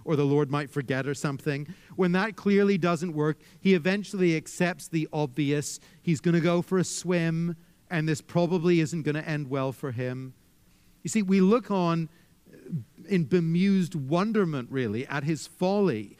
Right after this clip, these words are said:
incredulous at his behavior. Now, it's easy to see the absurdity of his ways, and I think the book is written in such a way that we're meant to see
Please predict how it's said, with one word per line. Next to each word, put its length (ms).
incredulous 1120
at 100
his 180
behavior. 880
Now, 180
it's 220
easy 480
to 100
see 240
the 160
absurdity 800
of 80
his 120
ways, 400
and 100
I 100
think 200
the 80
book 220
is 140
written 360
in 140
such 260
a 60
way 220
that 100
we're 140
meant 380
to 120
see 320